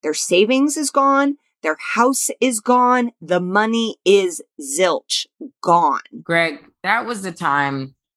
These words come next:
Speaker 2: for Angela to go get that gun and shoot him. <laughs> Not kill him, just shoot him, hurt him.
Speaker 1: Like in the foot.
Speaker 2: Yeah, hurt him.
Speaker 1: Oof. So these stakes are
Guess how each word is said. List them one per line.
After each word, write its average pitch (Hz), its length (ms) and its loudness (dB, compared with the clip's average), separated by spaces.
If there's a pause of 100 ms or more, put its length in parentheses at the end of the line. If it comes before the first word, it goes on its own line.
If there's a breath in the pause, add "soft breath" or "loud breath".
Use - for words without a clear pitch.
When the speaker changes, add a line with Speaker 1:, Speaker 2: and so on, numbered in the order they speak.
(260)
Speaker 2:
for 127 680 -2 (440)
Angela 131 800 -6
to 143 100 -8
go 131 140 0
get 147 240 -6
that 185 220 -2
gun 120 420 -6 (640)
and 127 180 -6
shoot - 300 -8
him. - 240 -20 (160)
<laughs> - 880 -6
Not 269 340 -2
kill 403 260 2
him, 160 380 -2 (180)
just 277 320 -2
shoot 202 180 -2
him, - 160 -8
hurt 269 280 0
him. - 80 -10 (120)
Speaker 1:
Like 208 160 0
in 202 80 -4
the 175 100 -2
foot. 147 340 -2
Speaker 2:
Yeah, 202 460 0
hurt 285 260 0
him. 151 100 -4 (320)
Speaker 1:
Oof. - 240 -8
So 294 220 0
these 339 240 0
stakes 277 360 0
are - 120 0